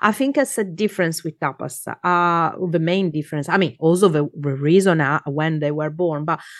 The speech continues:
I think it's also very, very much smaller than tapas. Uh, tapas, I think, is also, their own plates, as you say, it's like a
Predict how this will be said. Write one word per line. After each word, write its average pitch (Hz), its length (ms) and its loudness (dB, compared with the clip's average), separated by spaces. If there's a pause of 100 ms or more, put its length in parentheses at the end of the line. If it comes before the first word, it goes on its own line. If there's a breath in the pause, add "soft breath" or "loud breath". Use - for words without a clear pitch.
(160 loud breath)
I 190 80 2
think 226 200 -2
it's 208 160 2
also 185 280 2
very, 190 300 0
very 175 200 0
much 165 400 -6
smaller 143 320 -4
than 135 180 -10
tapas. 127 460 -8
Uh, 151 60 -6
tapas, 202 420 0
I 269 60 -2
think, 190 340 -6
is 180 120 -2
also, 175 340 0
their 202 200 2
own 202 120 0
plates, 202 340 0
as 202 200 -2
you 214 100 -4
say, 208 280 0
it's 202 140 -2
like 233 260 -2
a 233 80 -6